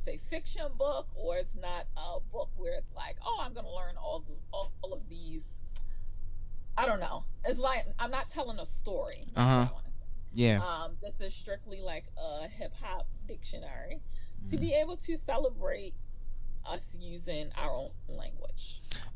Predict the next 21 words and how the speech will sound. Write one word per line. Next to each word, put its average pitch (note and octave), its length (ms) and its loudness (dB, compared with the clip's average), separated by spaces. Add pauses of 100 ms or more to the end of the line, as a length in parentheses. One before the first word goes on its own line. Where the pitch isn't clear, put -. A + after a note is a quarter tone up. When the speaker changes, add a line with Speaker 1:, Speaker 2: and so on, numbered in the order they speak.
(160)
Speaker 2:
Um, F#3 440 12 (260)
I - 100 6
wanna G#4+ 220 6
get A3 180 12
into G3 380 12
the B2+ 40 10
distribution C3 680 10
part G#2+ 360 12
of F2 180 4
this. C#2+ 420 2 (200)
Um, B2+ 480 10
Speaker 1:
Yeah. - 140 2 (460)
Speaker 2:
how, D4+ 340 10 (360)
how D4+ 280 8
is B3+ 140 10
that G#3+ 260 10
for D3 80 10
you? F#2+ 300 8 (360)
Um, C#3+ 380 10
are C#3+ 120 12
you A3+ 640 10